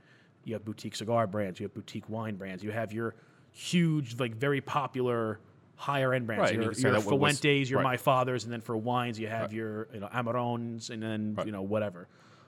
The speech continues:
Speaker 1: Um, a lot of families, it's a family tradition.
Speaker 2: Yep.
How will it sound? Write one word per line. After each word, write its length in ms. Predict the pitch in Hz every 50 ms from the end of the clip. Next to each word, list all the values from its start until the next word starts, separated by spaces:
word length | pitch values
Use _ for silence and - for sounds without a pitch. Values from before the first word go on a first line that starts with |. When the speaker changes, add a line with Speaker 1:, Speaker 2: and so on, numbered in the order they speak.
| - - - - _
Speaker 1:
Um, 400 | 113 117 117 113 110 107 104 98 -
a 80 | - 120
lot 180 | 123 131 127 123
of 60 | 127
families, 680 | - - 151 143 147 151 147 135 113 98 90 - - - -
it's 200 | 117 110 - -
a 200 | 117 107 113 107
family 260 | - 120 113 113 113
tradition. 480 | - - 113 127 127 - - 101 85 87 - - _ _ _ - - - -
Speaker 2:
Yep. 140 | 101 95